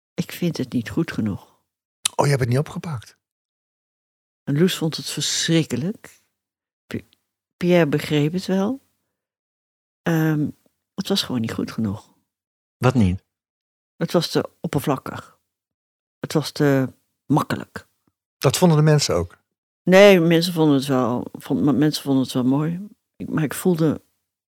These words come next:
Speaker 1: ik voelde me echt, eh, o-, onbehagelijk. Ik voelde me ongemakkelijk als ik ernaar keek. Ik schaamde me een beetje.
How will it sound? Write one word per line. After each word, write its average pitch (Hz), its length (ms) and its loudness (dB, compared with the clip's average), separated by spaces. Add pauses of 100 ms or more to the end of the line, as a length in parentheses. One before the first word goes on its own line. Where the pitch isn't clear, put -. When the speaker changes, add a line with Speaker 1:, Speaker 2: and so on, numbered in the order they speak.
(320)
Speaker 1:
ik - 120 -12
voelde 170 260 -2
me 165 160 0
echt, - 340 -10
eh, 151 300 -2 (120)
o-, - 200 -16 (240)
onbehagelijk. 160 800 -4
Ik - 140 -20
voelde 151 260 -2
me 151 120 0
ongemakkelijk 151 680 -2
als 110 120 -6
ik - 100 -10
ernaar 120 220 -2
keek. 104 200 -6
Ik - 100 -2
schaamde 214 440 4
me 104 140 0
een 104 100 -4
beetje. - 360 -8